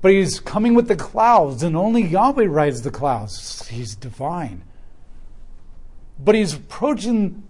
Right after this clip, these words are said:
the throne with no one. The only way you can get into the presence of God is if you're sinless, and nobody is, until Christ comes along, and he hasn't come. Or that you're perfect, and nobody is, and, except for Adam and Eve for a brief moment.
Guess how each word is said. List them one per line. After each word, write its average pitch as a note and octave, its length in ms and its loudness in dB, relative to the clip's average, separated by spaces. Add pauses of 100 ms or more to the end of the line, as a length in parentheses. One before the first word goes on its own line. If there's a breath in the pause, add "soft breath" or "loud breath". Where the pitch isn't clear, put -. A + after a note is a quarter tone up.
(120)
the F3 100 0
throne E3 580 0 (100)
with E3 140 0
no G3 160 2
one. D#3+ 300 -2 (260)
The F3 100 -2
only A3+ 140 2
way C4 140 0
you A#3+ 60 0
can G#3+ 100 0
get G3+ 120 -2
into F3 120 -4
the E3+ 60 -4
presence E3+ 420 -2
of B2+ 120 -8
God D#3 440 2 (120)
is D3 140 -2
if C#3 120 -6
you're D3 100 0
sinless, D#3 640 -4
and D3 140 -4
nobody C#3 400 0
is, C#3 440 0
until C3+ 240 -6
Christ D#3 360 -4
comes C3 160 -6
along, B2 220 -2
and A#2 80 -2
he D3 100 -4
hasn't C3+ 280 -6
come. C#3 380 -8 (720 soft breath)
Or A3 640 8 (220)
that G3 100 4
you're F3 140 2
perfect, F#3+ 560 2
and D#3+ 100 -6
nobody E3 440 2
is, F#3 500 4
and, D#3 280 -6
except D#3+ 280 -2
for D#3 80 4
Adam C#3+ 220 4
and B2 100 -2
Eve D#3+ 240 -2
for D3 100 -2
a B2+ 40 -2
brief C3 260 -4
moment. D3 500 -2